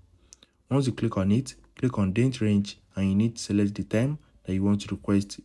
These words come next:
the download. It can be last week, last month, all time, last year, or any one of your choice. You can also create a custom date range. So click on save and now click on create file.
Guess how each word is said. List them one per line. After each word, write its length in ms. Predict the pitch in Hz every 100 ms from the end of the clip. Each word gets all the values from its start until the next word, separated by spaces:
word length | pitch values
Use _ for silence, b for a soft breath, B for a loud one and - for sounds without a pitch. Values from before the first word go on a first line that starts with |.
| -
the 80 | 82
download. 400 | 92 90 85 82 _ b -
It 140 | 98
can 200 | - 95
be 100 | 123
last 360 | 123 107 104 -
week, 280 | 113 - _ _ _
last 260 | 104 110 107
month, 380 | 104 98 101 - _ _ _ _
all 200 | 107 117
time, 420 | 117 104 98 101 104 _ _
last 320 | 107 110 - -
year, 180 | 101 -
or 200 | 92 -
any 160 | 107
one 220 | 107 104 98
of 120 | 95
your 120 | 92
choice. 400 | - 95 90 - b b _
You 60 |
can 160 | - 104
also 220 | 110 123
create 420 | 123 110 104 104 - b b
a 60 | -
custom 500 | - 101 101 104 101
date 260 | 101 98 101
range. 380 | 90 90 - _ b b b b
So 160 | -
click 300 | 104 - 143
on 100 | 104
save 380 | 101 - 107 104 - _ _
and 160 | 92 92
now 260 | 104 135 135
click 240 | - 107 98
on 120 | 90
create 280 | - 101 101
file. 300 | 98 87